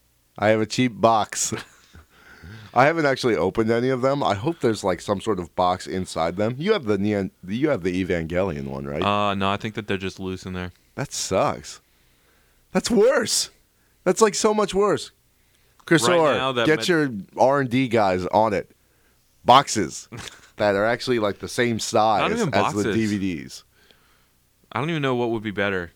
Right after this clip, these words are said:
Speaker 2: Just send me, like, a little hard disk in a cube that I can plug into a media player that has
Speaker 1: Yeah.
Speaker 2: all the episodes on it.
Speaker 1: Solid state, man.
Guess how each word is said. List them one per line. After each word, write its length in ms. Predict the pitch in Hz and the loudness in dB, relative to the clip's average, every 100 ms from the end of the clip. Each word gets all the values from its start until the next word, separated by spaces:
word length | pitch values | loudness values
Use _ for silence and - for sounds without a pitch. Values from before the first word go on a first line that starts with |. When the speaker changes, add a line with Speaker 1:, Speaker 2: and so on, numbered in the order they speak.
| _ | _
Speaker 2:
Just 260 | 123 - - | -12 -12 -18
send 260 | - 160 165 | -8 -6 -2
me, 300 | 170 151 104 _ _ - | -2 -4 -6 _ _ -16
like, 320 | 110 107 104 104 | -6 -4 -2 -2
a 160 | 92 87 _ _ _ _ _ _ _ _ - - - 110 | -4 -6 _ _ _ _ _ _ _ _ -20 -20 -20 -10
little 400 | 113 123 117 95 | -6 -4 -6 -8
hard 360 | - 117 120 | -4 -2 -2
disk 220 | 113 107 | -4 -6
in 80 | 120 | -8
a 40 | 95 | -10
cube 400 | - - 117 101 | -10 -10 -8 -4
that 100 | 98 | -4
I 60 | 92 | -6
can 120 | 98 | -8
plug 280 | - 110 107 | -8 -8 -6
into 180 | 107 98 | -6 -6
a 60 | |
media 340 | 95 98 98 90 | -6 -6 -6 -8
player 400 | - 92 87 90 | -8 -8 -8 -10
that 180 | 90 90 | -10 -4
has 200 | - 80 | -2 -2
Speaker 1:
Yeah. 60 | 90 | 0
Speaker 2:
all 200 | 101 101 | -2 -2
the 120 | 95 | -4
episodes 440 | 85 92 95 87 | -6 -10 -10 -8
on 160 | 90 87 | -8 -8
it. 80 | 87 | 0
Speaker 1:
Solid 360 | 90 85 87 | 2 2 0
state, 460 | - - 85 82 - | -4 -6 -4 -4 -8
man. 280 | 67 76 | -10 -10